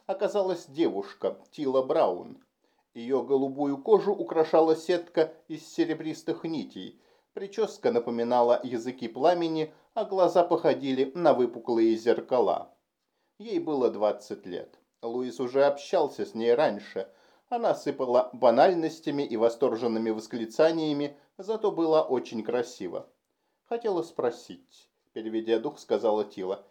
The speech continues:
"как тебе удалось пригласить Тренока? Хм, только не говори, что он всё ещё здесь". "Нет, у него заканчивался воздух, и ему пришлось вернуться домой".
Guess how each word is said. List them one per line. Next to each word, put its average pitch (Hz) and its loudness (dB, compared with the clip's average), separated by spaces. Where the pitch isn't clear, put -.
"как 254 -10
тебе 196 -2
удалось 165 -2
пригласить 143 -4
Тренока? 113 -4
Хм, 120 -14
только 120 -2
не 117 -2
говори, 120 0
что - -4
он 113 0
всё - -2
ещё 117 -4
здесь". - -10
"Нет, 160 -10
у 156 -14
него 147 -2
заканчивался 165 0
воздух, 135 -4
и 147 -12
ему 147 -8
пришлось 156 -4
вернуться 131 -6
домой". 135 -2